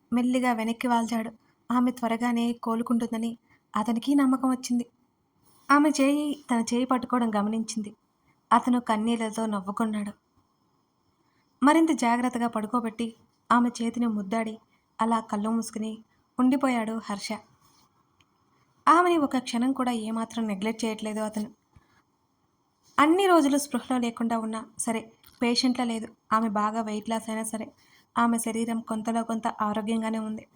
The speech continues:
ఆమె శరీరంలోకి ఆహారం వెళ్తూనే ఉంది. ఆమె ముఖంలో కళ తగ్గలేదు. ఆమెను నీట్‌గా ఉంచుతూ ఎంతో జాగ్రత్తగా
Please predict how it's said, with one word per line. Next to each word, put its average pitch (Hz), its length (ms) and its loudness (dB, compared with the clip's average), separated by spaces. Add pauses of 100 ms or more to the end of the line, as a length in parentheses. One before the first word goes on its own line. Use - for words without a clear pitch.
(380)
ఆమె 247 180 4
శరీరంలోకి 226 840 -2
ఆహారం 214 420 2
వెళ్తూనే 214 360 -2
ఉంది. 220 240 -8 (460)
ఆమె 240 180 2
ముఖంలో 220 480 -2
కళ 214 420 -6
తగ్గలేదు. 208 560 -6 (460)
ఆమెను 254 280 6
నీట్‌గా 233 420 2
ఉంచుతూ 226 400 -2 (360)
ఎంతో 240 280 2
జాగ్రత్తగా 226 540 -4